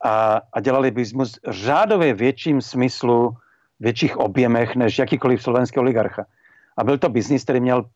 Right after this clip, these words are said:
politické zájmy, protože ho dělali třeba v Rusku jako Kellner. To znamená, že musel mít i politický zájem na tom Rusku, v tom Rusku. A, a přes něj se vlastně tím pádem,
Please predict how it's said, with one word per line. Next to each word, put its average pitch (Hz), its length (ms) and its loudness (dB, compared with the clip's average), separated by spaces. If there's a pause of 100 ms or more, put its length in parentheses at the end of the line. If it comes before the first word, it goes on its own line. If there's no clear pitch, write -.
(140)
politické 127 640 -2
zájmy, 120 380 2
protože 117 340 -6
ho 110 160 -2
dělali 120 300 2
třeba 127 200 -2
v 107 60 -2
Rusku 110 280 -4
jako 120 300 0
Kellner. 113 460 0 (380)
To 123 100 -2
znamená, 131 320 2
že 123 120 -2
musel 127 600 2 (800)
mít 123 340 0
i 135 80 0
politický 131 560 -2
zájem 113 360 2
na 104 80 0
tom 101 160 -4
Rusku, 95 360 -10 (640)
v - 20 -20
tom 117 160 -2
Rusku. 110 460 -6
A, 110 200 2
a 113 180 -2
přes 113 360 -4
něj 123 380 2 (340)
se - 160 -2
vlastně 113 440 0
tím 131 280 -2
pádem, 120 500 0